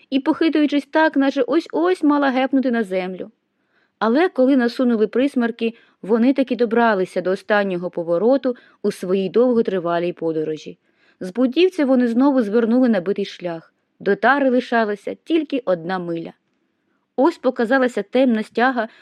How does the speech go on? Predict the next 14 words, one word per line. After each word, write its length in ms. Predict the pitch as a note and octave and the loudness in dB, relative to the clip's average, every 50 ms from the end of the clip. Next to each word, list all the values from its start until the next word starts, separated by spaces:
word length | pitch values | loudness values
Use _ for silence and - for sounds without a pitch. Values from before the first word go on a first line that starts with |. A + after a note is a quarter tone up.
| - _ - | -20 _ -6
густо 360 | F#3+ A3+ D#4 C#4+ - C4 A#3+ | 0 0 0 2 0 -4 0
посаджених 640 | - B3 A#3+ - B3+ B3 C#4 A#3 B3 A3 A#3 A3+ - | 0 -4 -4 -2 -2 -2 0 0 0 -2 -2 -2 -2
апельсинових 800 | G3 G3+ - G3+ G3 - - - A#3 A#3 A#3 G#3+ G3+ G#3+ - G3 | -4 -2 -2 -4 -6 -4 -4 -2 0 0 0 0 0 -2 -4 -4
дерев 380 | F3 G#3 G3+ F#3+ G3+ G#3 G#3 | -6 -4 -2 -2 -2 -4 -2
дичок, 480 | F3+ A#3+ B3+ A#3+ B3 - - - - _ _ _ _ _ _ _ _ | -2 -2 -2 -2 -2 -8 -14 -14 -16 _ _ _ _ _ _ _ _
що 260 | - - - A3+ G3+ | -20 -4 -2 -2 -2
правили 460 | - F#3+ G#3 A#3 B3+ A#3+ A#3 G3+ G#3+ | 0 0 0 2 2 2 0 0 0
за 120 | F#3+ G#3 | -2 -2
живу 280 | G3+ F3+ G3 F#3+ F3+ F#3+ | -2 -2 -4 -4 -2 -2
огорожу. 600 | F#3 F#3+ F3+ G#3 A3 A#3+ B3 A3+ F#3+ D#3+ E3 - _ _ _ _ _ | -2 -2 -2 -2 0 0 0 0 0 -2 -8 -16 _ _ _ _ _
Це 160 | - A#3 A#3+ | -4 -4 0
починався 580 | A3+ A#3+ A#3 - C4 B3 C#4+ D#4+ D#4 - D4+ C4 | 0 0 0 2 2 2 2 0 0 0 0 2
маєток 340 | C4+ C4 A3 B3+ B3+ B3+ | 2 4 2 0 0 0
Макінтошів. 760 | C4 B3+ B3+ - C4+ C4 B3+ - G#3+ F3 D#3+ - - - _ | 0 0 0 0 -2 -2 -2 -4 -6 -6 -6 -10 -16 -18 _